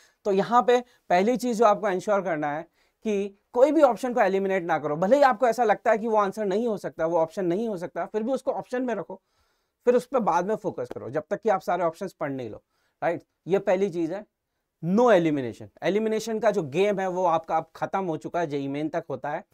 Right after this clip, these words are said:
जेई एडवांस में एलिमिनेशन को आप यूज़ ना करें, राइट? तो ये पहली चीज़ है जो मैं बताना चाहूँगा, आपको हर एक ऑप्शन को अच्छे से पढ़ना है।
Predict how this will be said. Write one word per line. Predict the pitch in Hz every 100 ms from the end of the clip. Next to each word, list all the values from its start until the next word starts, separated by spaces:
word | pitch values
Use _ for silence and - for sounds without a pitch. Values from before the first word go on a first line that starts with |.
| _ _ _ _ _ _
जेई | 160 202
एडवांस | 202 185 180
में | 196
एलिमिनेशन | 165 175 175 170 180 175
को |
आप | 170 185 - _ _ _ _ _ _ _ _ _ _ _ _ _ _ _ _ _ _ _ _ _
यूज़ | 160 196 165
ना | 170 156
करें, | 120 101 -
राइट? | 127 196 - _ _ 175
तो |
ये | 208
पहली | 214 208 226
चीज़ | 220 208
है | 202
जो | 214
मैं | 202
बताना | 170 170 185
चाहूँगा, | 180 175 185
आपको | 160 156
हर | 139
एक | 165 165
ऑप्शन | 156 170 151
को |
अच्छे | 151 -
से | 156
पढ़ना | 151
है। | 139